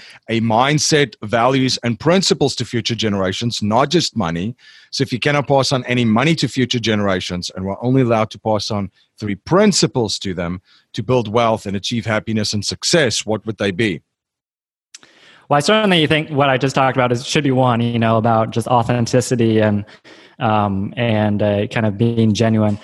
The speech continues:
Speaker 2: Uh, I think in my, in my career, I think one imp-, another really important principle is this notion of, um,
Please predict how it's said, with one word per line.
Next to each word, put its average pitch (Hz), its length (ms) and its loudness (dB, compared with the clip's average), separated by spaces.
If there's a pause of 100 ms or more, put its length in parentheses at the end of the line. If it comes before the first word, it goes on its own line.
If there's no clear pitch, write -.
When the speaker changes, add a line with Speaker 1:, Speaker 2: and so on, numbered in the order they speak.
(340)
Speaker 2:
Uh, 156 380 0
I 196 140 2
think 202 240 -8
in 175 160 2
my, 185 280 2
in 190 420 2
my 180 180 2
career, 151 800 2
I 135 120 2
think 147 200 0
one 143 380 2
imp-, 135 240 -2
another 135 500 2
really 131 320 2
important 123 380 0
principle 113 640 0
is 117 380 2
this 110 260 0
notion 113 500 2
of, 110 240 2
um, 104 380 0